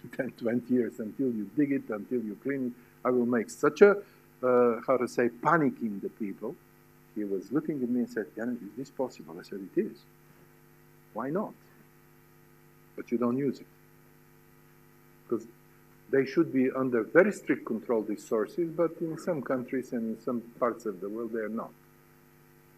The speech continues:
They're locked somewhere. I mean, it's not impossible. So security, in terms of physical protection, sabotage and theft,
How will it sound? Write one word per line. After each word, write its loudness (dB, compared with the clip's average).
They're 4
locked 4
somewhere. 2
I 6
mean, 10
it's 4
not 8
impossible. 4
So 2
security, 2
in -2
terms 6
of -6
physical 6
protection, -4
sabotage -2
and -4
theft, 4